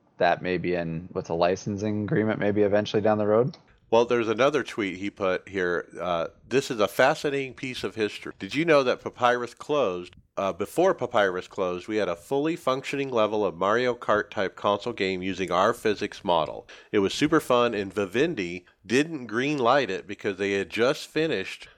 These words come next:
Speaker 2: the Crash Bandicoot."
Speaker 1: And that was, yeah, so that was, that w-, then that was a big hit, uh, on the PlayStation console.
Speaker 2: So a little, uh, sim racing history today, uh,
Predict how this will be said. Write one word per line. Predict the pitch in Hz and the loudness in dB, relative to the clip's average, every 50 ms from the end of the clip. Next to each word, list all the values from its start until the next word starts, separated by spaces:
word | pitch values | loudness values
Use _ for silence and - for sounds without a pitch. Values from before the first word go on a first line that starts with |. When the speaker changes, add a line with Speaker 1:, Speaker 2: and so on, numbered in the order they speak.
| _ _ | _ _
Speaker 2:
the | - 95 | -4 -4
Crash | - - - - 123 120 123 123 127 139 - - - | -4 -4 0 4 6 6 6 6 4 2 -2 -8 -12
Bandicoot." | _ 92 107 110 120 123 117 107 - _ _ _ _ - | _ -4 -4 -4 -4 -6 -8 -12 -14 _ _ _ _ -6
Speaker 1:
And | 85 90 92 | 0 4 6
that | 95 90 - | 6 6 4
was, | - 90 85 85 - - | 2 -4 -6 -8 -6 -2
yeah, | 92 92 87 85 87 82 | 2 2 4 4 2 -2
so | - - 87 | -4 -6 -2
that | 95 92 90 85 - | 0 2 2 2 0
was, | 87 104 - - _ _ _ _ | -4 -8 -14 -20 _ _ _ _
that | - 110 104 | 2 4 4
w-, | 104 101 - 92 | 4 2 -2 -4
then | 95 101 98 92 | -4 -2 -2 0
that | 95 98 90 | 0 0 0
was | 95 92 92 | -2 -2 -4
a | 90 | -6
big | 92 - 98 95 92 90 85 | -6 -2 -2 -2 -2 -2 -2
hit, | - 107 98 90 - - _ _ _ _ _ _ _ - | 0 0 0 0 0 -4 _ _ _ _ _ _ _ -4
uh, | - 90 87 85 - - | -2 0 0 0 -2 -2
on | 90 92 90 | -2 -4 -4
the | 90 90 | -4 -4
PlayStation | - - 92 92 - - 85 82 82 - 87 85 | 0 0 0 0 0 -2 -2 -4 -4 -4 -8 -6
console. | - - 76 71 - 87 - 90 - - 85 - - - - - - - - - - - - - - - - _ - | -2 -2 0 0 -2 -4 -2 -2 0 0 0 -4 -6 -12 -14 -14 -14 -12 -8 -6 -6 -6 -6 -8 -14 -18 -20 _ -14
Speaker 2:
So | - - 98 90 87 | -6 -4 -2 -2 0
a | |
little, | 87 95 101 98 95 92 87 85 | 0 2 2 4 4 4 4 4
uh, | 82 80 | 2 2
sim | 78 - - 127 120 113 113 | 0 -2 0 2 2 2 2
racing | 110 110 110 107 - - 95 92 | 2 2 2 0 -2 -4 -6 -4
history | 87 107 110 - - - - 120 117 113 110 | -2 -2 -2 -2 -2 -4 -2 0 0 0 -2
today, | - - 113 113 113 113 117 123 127 | -4 -2 0 2 2 2 2 0 0
uh, | 117 92 82 82 80 80 | 0 0 0 0 -2 -4